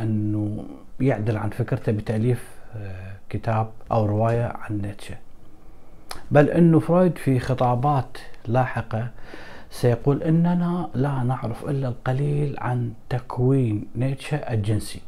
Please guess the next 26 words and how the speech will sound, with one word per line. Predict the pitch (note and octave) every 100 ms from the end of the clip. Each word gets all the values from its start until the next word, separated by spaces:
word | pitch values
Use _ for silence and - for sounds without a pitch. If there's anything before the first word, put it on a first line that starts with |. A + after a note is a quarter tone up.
| - - - -
وهذا | G#2 A2 F3 E3+
القليل | C3 - A#2 A#2 G#2+ -
لا | A2 A2+
يساعدنا | B2 C3 A2+ A#2 A#2
على | A2 A2+ A2+ A2
تطبيق | A2+ - B2+ - -
أدوات | A2 G#2+ C3 -
التحليل | A2+ - A#2+ A2+ B2 A#2
النفسي | A2 A2 - - - - - -
لإلقاء | A2+ A2+ - D3+ D3+
الضوء | B2 D3 - -
على | A#2
حياته | - B2 B2 - B2+ C3 - - - - - - -
وعلى | - G2+ A2+ A#2 B2 - - - -
قدره. | A2 A#2 G#2+ - - - - - - - -
الحقيقة | A#2+ B2 E3+ E3 -
أنه | A#2 A#2+ - - - - - - - - - -
تأثير | - A#2 - D3 C#3+
نيتشه، | A#2+ B2 - - - -
أي | F3+ F3 -
إنسان | - A2+ - B2 A2+
مطلع | A#2+ - A2 G2+
بسيط | G2+ C#3 A#2
على | G2+ G2+ G2+ G2+ -
فلسفة | C3 - C3+ B2+ B2+
نيتشه | A#2+ -